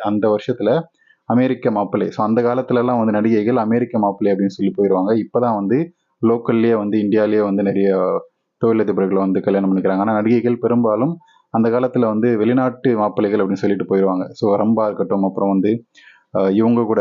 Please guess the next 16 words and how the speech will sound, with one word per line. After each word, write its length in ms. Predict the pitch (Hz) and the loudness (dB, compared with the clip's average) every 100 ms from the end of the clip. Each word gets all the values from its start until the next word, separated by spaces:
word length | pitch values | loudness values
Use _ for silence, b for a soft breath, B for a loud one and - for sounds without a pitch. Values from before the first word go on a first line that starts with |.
| 98 - | -2 -4
அந்த 200 | 101 98 98 95 92 | 0 2 2 0 -2
சுகன்யா, 500 | 92 117 117 113 107 107 | -4 -2 0 0 0 -2
அப்புறம் 280 | 95 107 | -2 -2
வந்து 160 | 101 98 | 0 0
இவங்க 280 | 104 110 101 | 2 2 0
பானுப்பிரியா 440 | 98 104 98 101 95 | 0 -2 -2 0 0
அப்படின்னு 220 | 98 98 | 0 -2
சொல்லி 160 | 107 110 | -2 0
இவங்க 160 | 101 | 0
நிறைய 180 | 98 107 | 0 0
பேர் 180 | 110 120 | 0 -2
வந்து 200 | 101 98 165 180 b _ | 0 0 0 -4 b _
வெளிநாட்டு 400 | 117 120 139 127 | 0 0 0 0
மாப்பிள்ளை 360 | 120 107 - 110 | 0 0 0 0
அப்படின்னு 240 | 95 98 | 0 -2
சொல்லிட்டு 260 | 98 98 | -2 0